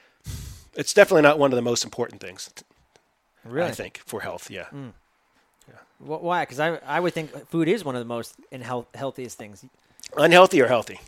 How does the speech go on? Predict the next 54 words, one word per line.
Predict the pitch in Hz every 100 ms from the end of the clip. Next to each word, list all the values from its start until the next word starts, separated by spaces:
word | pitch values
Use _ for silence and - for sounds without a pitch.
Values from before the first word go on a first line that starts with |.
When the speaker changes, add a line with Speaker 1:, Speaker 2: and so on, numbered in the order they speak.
| -
Speaker 2:
One | 170 190
of | 160
the | 139 180
healthiest | 165 156 156
things | - 131
you | 120
could | 110
do. | 101 90 _ _
Speaker 1:
Well, | 185 196 175 165 _ _ _ -
obviously. | 196 214 214 196 170 147 147
Speaker 2:
Like, | 170 180
I, | 196
th-, | 233
I | 196
think | 247
about | 196
for | 180
my | 156
kids | 139 190 160
and | 135
stuff, | 135
I | 127 143
think | 143
if, | 135
if | 156
I | 185
can | 240
control, | 196 151 - 170 170 165 156 - - _ -
uh, | 147 139 139 131
you | 226
know, | 202
'cause | 214
I | 262
just | 208
go | 233
back | 214 180 -
to |
the | 151
gut | - 175 -
being | 160 147 143 131 135
one | 143 147
of | 139
the |
root | 123 151 147 _ _ _ _ -
pieces | 175 160 139
of | 139 117
the | 131
immune | 139 156
system, | 147 156 143 147 135 131
like, | 117
eighty | 151 151
percent | 135 139
of | 123
our | 123 110